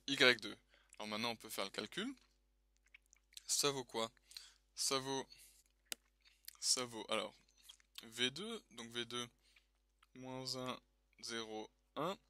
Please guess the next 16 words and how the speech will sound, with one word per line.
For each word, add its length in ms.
moins, 420
ici 300
je 80
vais 40
faire 200
sortir 320
les 100
deux, 260
les 140
deux 320
un 120
sur 200
racine 240
de 80
deux, 180
donc 180